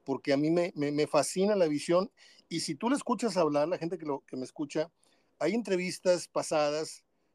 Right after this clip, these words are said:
la presentación esta de la última película que hizo, este, es interesantísima la forma en que habla, eh, Iñárritu, trae muchísimo en el morral,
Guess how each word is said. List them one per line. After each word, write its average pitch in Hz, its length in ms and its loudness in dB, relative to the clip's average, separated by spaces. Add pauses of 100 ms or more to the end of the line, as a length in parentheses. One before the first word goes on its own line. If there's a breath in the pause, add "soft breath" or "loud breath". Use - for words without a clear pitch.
la 135 120 -6
presentación 147 500 -6
esta 165 160 -4
de 175 80 2
la 151 80 -4
última 147 240 -6
película 147 400 -4
que 151 120 -8
hizo, 147 400 -2 (520)
este, 139 520 -6
es 170 220 -4
interesantísima 160 1000 -2
la 135 100 -2
forma 151 220 -2
en 139 60 -4
que 147 100 -4
habla, 135 360 0
eh, 127 520 -8
Iñárritu, 139 560 -4
trae 165 240 -2
muchísimo 170 600 -2
en 156 60 -2
el 139 80 -4
morral, 135 400 4